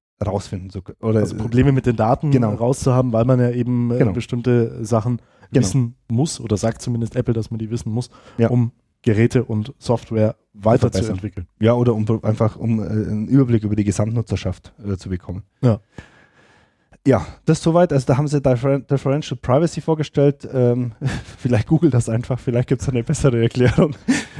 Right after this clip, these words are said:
Speaker 2: Wir
Speaker 1: Ähm,
Speaker 2: werden ein, wir werden einen Link finden. Ich, ich finde, das hast du gut
Speaker 1: Ja.
Speaker 2: gemacht. Also,
Speaker 1: Ja.
Speaker 2: na, man kann,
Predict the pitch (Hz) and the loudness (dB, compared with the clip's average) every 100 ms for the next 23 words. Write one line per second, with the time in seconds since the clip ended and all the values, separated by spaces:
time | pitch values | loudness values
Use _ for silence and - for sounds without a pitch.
0 | 117 - 120 131 131 123 113 127 117 127 | -8 0 4 4 4 0 -2 -2 0 2
1 | 135 120 117 131 143 123 156 - 156 151 | 2 0 0 -2 -4 -6 -10 -12 -12 -12
2 | - 101 92 92 101 98 120 107 92 _ | -12 -12 -12 -16 -18 -8 -2 -2 -4 _
3 | _ 113 110 127 - _ _ _ _ _ | _ -10 -10 -14 -20 _ _ _ _ _
4 | _ 107 117 131 180 147 165 | _ -6 -2 2 4 4 0